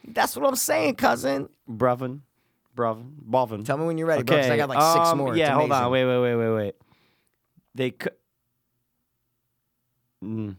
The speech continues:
Speaker 2: no, next. Let's do it. Next one.
Speaker 1: Okay. The director told two of the actors in it, quote,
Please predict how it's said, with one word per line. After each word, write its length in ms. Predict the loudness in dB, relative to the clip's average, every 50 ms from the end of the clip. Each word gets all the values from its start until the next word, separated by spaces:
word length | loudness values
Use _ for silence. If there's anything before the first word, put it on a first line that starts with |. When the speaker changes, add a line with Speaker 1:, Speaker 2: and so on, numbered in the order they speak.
| -10
Speaker 2:
no, 240 | -8 -6 -6 -6 -6 -4
next. 320 | -2 -2 -2 -4 -6 -8
Let's 140 | -8 -8 -2
do 120 | -2 -2 -2
it. 100 | -2 -4 _ _
Next 220 | -6 -6 0 2 4
one. 80 | 4
Speaker 1:
Okay. 240 | 4 2 0 -4 -8 -14 _ -4
The 120 | -2 -2
director 460 | 0 2 2 2 0 0 -2 -4 -4
told 280 | 0 2 2 2 2 0
two 140 | -2 -2 0
of 40 | 0
the 60 | 0
actors 380 | 0 -2 -2 -2 -4 -4 -2 -2
in 100 | 0 0
it, 220 | -2 -2 -4 -8 _ _
quote, 380 | -4 0 2 4 4 2 0